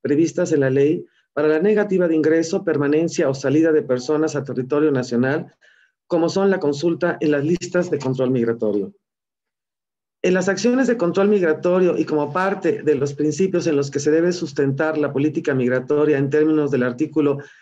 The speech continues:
segundo de la Ley de Migración, se debe facilitar la movilidad internacional de personas, salvaguardando el orden y la seguridad, reconociendo la contribución de las personas migrantes a las sociedades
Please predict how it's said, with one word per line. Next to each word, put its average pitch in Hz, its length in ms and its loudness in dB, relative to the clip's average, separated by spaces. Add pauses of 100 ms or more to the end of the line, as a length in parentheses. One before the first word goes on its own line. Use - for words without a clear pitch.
(120)
segundo 165 520 0
de 143 80 2
la 135 60 2
Ley 156 160 2
de 156 80 2
Migración, 135 640 -2 (520)
se 185 180 0
debe 226 200 4
facilitar 185 540 0
la 202 80 2
movilidad 160 540 2
internacional 170 840 0
de 156 80 0
personas, 147 640 -2 (100)
salvaguardando 175 920 0
el 147 180 2
orden 208 400 0
y 160 80 0
la 151 100 0
seguridad, 139 680 0 (400)
reconociendo 170 560 2
la 214 140 0
contribución 170 540 0
de 185 80 2
las 175 160 -2
personas 165 360 0
migrantes 165 680 0
a 156 100 -2
las 151 160 -2
sociedades 156 600 0